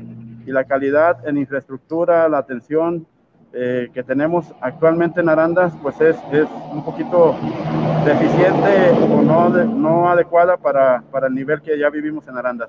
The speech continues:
por el número de personas derechohabientes, por las empresas, por los empresarios que obviamente tienen la responsabilidad de asegurar a su personal, y es muy importante trabajar sobre esto.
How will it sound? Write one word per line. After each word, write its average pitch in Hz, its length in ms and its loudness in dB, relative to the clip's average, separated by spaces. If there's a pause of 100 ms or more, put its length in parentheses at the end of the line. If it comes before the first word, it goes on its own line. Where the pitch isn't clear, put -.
por 123 140 -6
el 127 80 -2
número 160 320 0
de 127 260 -2 (380)
personas 151 360 -2
derechohabientes, 156 680 -2
por 139 120 -12
las 131 140 -8
empresas, 165 520 0 (280)
por 131 80 -6
los 127 100 -8
empresarios 147 640 0
que 123 300 -2
obviamente 156 420 2
tienen 156 480 0 (460)
la 123 100 2
responsabilidad 135 720 0
de 160 80 4
asegurar 147 560 -2
a 120 140 -12
su 123 160 -20
personal, 143 520 -4 (680)
y 135 80 -2
es 147 80 2
muy 165 160 4
importante 151 460 -2
trabajar 147 360 2
sobre 131 300 -2
esto. 113 240 -10